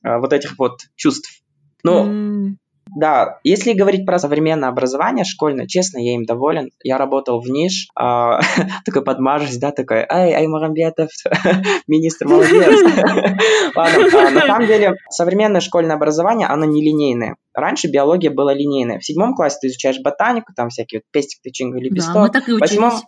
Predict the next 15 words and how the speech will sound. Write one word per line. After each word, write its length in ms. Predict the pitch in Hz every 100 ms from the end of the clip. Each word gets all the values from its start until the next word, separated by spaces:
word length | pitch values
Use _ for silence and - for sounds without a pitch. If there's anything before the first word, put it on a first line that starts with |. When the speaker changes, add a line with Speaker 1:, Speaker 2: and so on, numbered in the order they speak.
| _
Speaker 1:
анатомию, 1040 | - 147 135 - 196 202 196 185 170 151 156 -
там 160 | 147
так 140 | 147 151
далее. 260 | 220 226
И 40 | 156
в 40 |
двен-, 200 | 151 165
одиннадцатом, 540 | 139 151 214 190 190 143
десятом 480 | 139 156 147 139
классе, 400 | 139 214 330 190 156
не 160 | - 143
в 260 | - 139 -
школу, 280 | - 139 - - -
изучаешь 460 | 143 - 180 185
эволюцию. 600 | 170 147 143 135 - 127